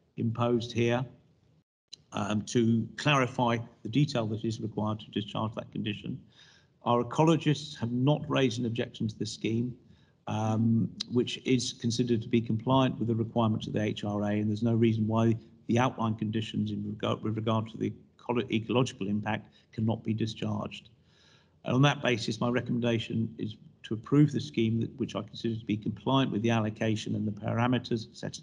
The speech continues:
outlined, subject to that additional condition requested by the L L F A and the clarification of the drawings.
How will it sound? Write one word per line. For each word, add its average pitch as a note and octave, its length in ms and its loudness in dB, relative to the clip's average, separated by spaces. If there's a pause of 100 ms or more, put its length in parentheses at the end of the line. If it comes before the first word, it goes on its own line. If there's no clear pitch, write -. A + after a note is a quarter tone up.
(120)
outlined, G#2 580 -4 (300)
subject - 800 0
to A#2+ 100 2
that G#2+ 200 -2
additional B2+ 640 0
condition G#2+ 580 -4 (300)
requested A2 420 -8
by G#2 180 -4
the G#2+ 120 0
L G#2+ 140 -2
L G2+ 100 -4
F G2 160 -8
A G#1+ 300 -2 (380)
and A2+ 100 -4
the A2+ 60 -2
clarification A2 1000 -2 (180)
of G#2+ 160 -6 (380)
the - 40 -12
drawings. G2 600 -12